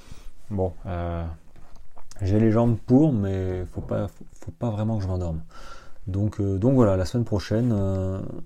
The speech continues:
on repart, on se remotive en espérant qu'il pleuve pas, parce que s'il pleut, moi le vélo, euh,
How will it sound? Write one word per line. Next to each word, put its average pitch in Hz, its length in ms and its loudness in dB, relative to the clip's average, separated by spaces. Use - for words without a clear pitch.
on 117 640 -6
repart, 104 320 4
on 95 120 0
se - 120 -8
remotive 107 540 2
en 95 180 0
espérant 101 400 -2
qu'il 90 180 -4
pleuve 95 260 -4
pas, 95 160 -2
parce 95 120 -8
que 90 100 -10
s'il 104 260 -4
pleut, 104 260 0
moi 98 220 0
le 95 60 -2
vélo, 90 400 0
euh, 85 120 -6